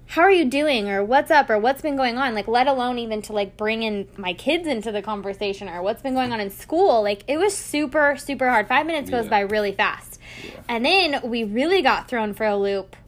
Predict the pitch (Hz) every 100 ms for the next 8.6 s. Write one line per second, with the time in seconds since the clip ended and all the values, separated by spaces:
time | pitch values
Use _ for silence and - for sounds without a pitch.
0 | - 202 202 226 233 - 233 208 202 196
1 | - 277 277 190 185 - 208 202 202 -
2 | - 180 202 - 190 - 185 - 226 247
3 | 311 262 220 214 202 214 202 196 - -
4 | - - - - - - 220 254 320 269
5 | 233 - 240 285 294 240 226 220 - -
6 | 220 185 - - - - - - - 233
7 | 214 294 285 - 294 277 254 226 190 -
8 | 202 202 226 226 -